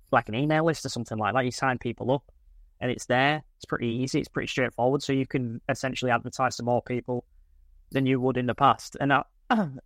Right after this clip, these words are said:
yeah, I, th-, I think the internet has accommodated that. Um, yeah, no, no, it is, it is a really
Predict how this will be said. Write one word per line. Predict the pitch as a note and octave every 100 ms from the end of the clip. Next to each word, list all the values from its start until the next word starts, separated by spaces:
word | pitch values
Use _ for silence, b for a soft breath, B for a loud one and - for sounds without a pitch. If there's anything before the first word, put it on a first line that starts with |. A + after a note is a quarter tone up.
| -
yeah, | F#3+ E3+
I, |
th-, | E3+ -
I | F#3
think | G#3 -
the | F3+
internet | F#3+ E3+ - -
has | D#3 C3+
accommodated | - D3+ C3 B2 A#2+
that. | C3 B2+ - _ - _ _ _ _ -
Um, | C#3 C3+ C3 B2+ _ _ _ _ _ _ _ _ -
yeah, | G3+ F#3+ F2
no, | - - -
no, | G3 F3+
it | F#3
is, | F#3+ E3
it | - E3+
is | F3+ D#3+
a | D3+
really | D3+ D3 C#3 C3